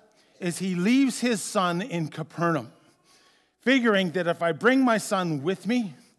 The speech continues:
on a hard trip with horseback and all the things which is taking place, he will probably die.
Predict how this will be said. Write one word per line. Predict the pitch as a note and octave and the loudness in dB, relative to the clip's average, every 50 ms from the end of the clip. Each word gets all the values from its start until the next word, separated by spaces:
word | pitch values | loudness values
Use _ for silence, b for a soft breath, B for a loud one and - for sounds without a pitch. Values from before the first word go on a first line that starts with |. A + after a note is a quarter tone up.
| _ _ _ _ _ _ _ _ _ _ _ _ _ _ _ _ - | _ _ _ _ _ _ _ _ _ _ _ _ _ _ _ _ -10
on | C#3+ D3 C#3+ | -8 -8 -8
a | C3 | -6
hard | B2 - G3+ A3 A3+ F#3+ - | -4 0 2 2 2 0 -2
trip | - G3+ A3 G#3+ - D3 | -2 -2 -2 -2 -2 -8
with | C#3 - | -12 -10
horseback | - - G#3 G#3+ G3 - - G#3 G#3 G3+ - | -4 -2 -2 -2 -2 -4 -4 -4 -4 -4 -6
and | F3+ F3 F3+ | -8 -8 -4
all | F3+ F#3+ G3 | -4 -2 -2
the | G3 | -4
things | F#3 G#3 G3 F3 | -4 -6 -8 -8
which | D#3+ F3 D3 D#3+ | -8 -10 -12 -14
is | D3+ | -12
taking | - F#3 F3 D#3+ - E3+ | -10 -10 -10 -8 -10 -12
place, | - E3 F3 E3 - - _ _ _ | -8 -8 -8 -10 -10 -16 _ _ _
he | _ - | _ -10
will | E3 C3+ C3+ A2+ | -10 -10 -10 -12
probably | - C3 A#2 A#2 A#2 G#2+ A#2+ A2+ | -12 -14 -14 -14 -14 -16 -16 -16
die. | G2 A2 G2+ - | -14 -16 -16 -18